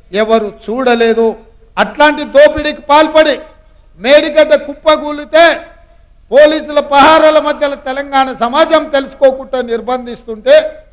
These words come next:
ప్రజలకు చూపించాలి గత పాలకులు ఏ రకంగా దోపిడీకి పాల్పడ్డారో, మేడిగడ్డ ఎట్లా కుంగిపోయిందో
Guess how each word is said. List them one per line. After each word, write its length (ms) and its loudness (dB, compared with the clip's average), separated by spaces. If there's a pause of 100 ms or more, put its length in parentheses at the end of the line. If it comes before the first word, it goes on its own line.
(340)
ప్రజలకు 500 2
చూపించాలి 920 -2 (680)
గత 120 0
పాలకులు 600 2
ఏ 260 4
రకంగా 460 -2
దోపిడీకి 580 -4
పాల్పడ్డారో, 960 -2 (440)
మేడిగడ్డ 600 0
ఎట్లా 480 -4
కుంగిపోయిందో 840 -6